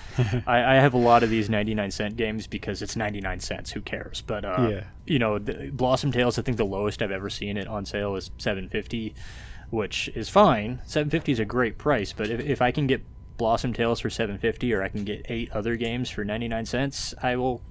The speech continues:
Speaker 1: Mm-hmm.
Speaker 2: always go for eight other games, as, as bad as <laughs> that is,
Speaker 1: <laughs>
Speaker 2: because I always play them and I'm like, "Well, that game was, uh, well, I paid ninety-nine cents for it," but <laughs>
Speaker 1: And, and on the plus side,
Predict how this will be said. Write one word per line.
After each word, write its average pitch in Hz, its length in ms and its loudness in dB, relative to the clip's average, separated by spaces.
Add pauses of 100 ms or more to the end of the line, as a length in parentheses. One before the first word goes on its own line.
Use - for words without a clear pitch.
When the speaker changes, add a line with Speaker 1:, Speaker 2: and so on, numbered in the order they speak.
(140)
Speaker 1:
Mm-hmm. 143 180 4
Speaker 2:
always 135 360 10
go 123 180 6
for 117 160 -2
eight 113 180 -2
other 104 220 0
games, 101 400 -2
as, 95 300 -4 (480)
as 117 160 4
bad 110 280 6
as 110 140 4
<laughs> - 160 0
that 120 160 0 (320)
is, - 420 8 (460)
Speaker 1:
<laughs> - 20 6
Speaker 2:
because 147 560 12
I 131 200 10
always 131 240 10
play 120 240 6
them 117 80 4
and 110 60 2
I'm 107 40 0
like, 107 160 0
"Well, 123 300 8 (400)
that 123 260 6
game 113 300 4
was, 101 240 2
uh, 92 320 0
well, 104 160 2
I 104 80 4
paid 104 200 2
ninety-nine 95 440 0
cents 95 240 -2
for 95 200 2
it," 120 140 6
but 113 160 8 (240)
<laughs> 196 140 8 (960)
Speaker 1:
And, 143 180 8
and 147 160 10
on 139 120 8
the 127 60 6
plus 131 220 6
side, 117 440 2